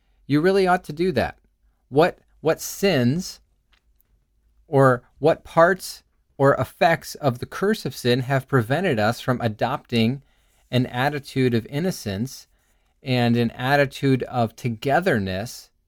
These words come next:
in our one flesh relationship? And you could, you could be very specific by answering the question, "What are the sins that have affected our one flesh relationship?"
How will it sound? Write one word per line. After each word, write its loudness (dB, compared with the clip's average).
in 0
our 2
one 0
flesh -4
relationship? -4
And 4
you 4
could, 6
you -2
could 2
be 2
very 6
specific -4
by 4
answering 0
the 2
question, 0
"What 6
are 4
the 0
sins -6
that 4
have 0
affected 0
our 6
one 2
flesh 0
relationship?" -4